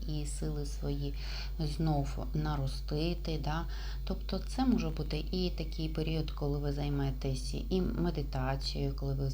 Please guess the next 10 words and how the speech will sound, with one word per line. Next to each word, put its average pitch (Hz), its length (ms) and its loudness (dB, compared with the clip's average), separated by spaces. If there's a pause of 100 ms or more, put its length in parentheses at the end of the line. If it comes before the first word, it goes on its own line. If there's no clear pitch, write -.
час 135 480 -2
будете 139 520 0
приділяти 135 720 0
саме 135 440 2
собі, 139 540 0
сва-, 131 460 -2
саме 147 380 0
своєму 143 560 0
внутрішньому, 143 880 0
емоційному 147 840 0